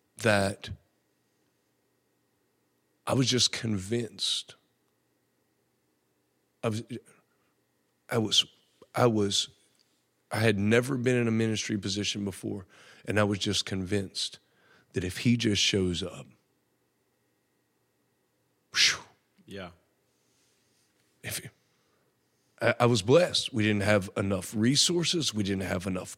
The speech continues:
Speaker 1: people. We didn't have enough money. We didn't have a cool enough building.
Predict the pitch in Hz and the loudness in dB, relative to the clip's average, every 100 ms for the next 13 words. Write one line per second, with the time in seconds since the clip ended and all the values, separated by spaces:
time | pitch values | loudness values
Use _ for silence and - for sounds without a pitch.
0 | - - 151 - 185 185 - - - - | -8 -2 -2 0 0 0 -6 -18 -14 0
1 | 117 110 104 98 101 95 - 104 98 95 | 2 4 2 2 0 0 -2 0 0 -2
2 | - - - - _ - 104 113 135 190 | -10 -16 -20 -20 _ -4 2 4 6 4
3 | 208 175 - - _ - 107 104 95 92 | 0 -4 -10 -20 _ -2 2 2 2 0
4 | 101 95 - 98 92 - - 135 117 104 | 0 0 -6 -10 -10 -8 0 2 4 4
5 | 98 - 107 120 170 214 208 202 | 2 -4 2 6 6 6 4 2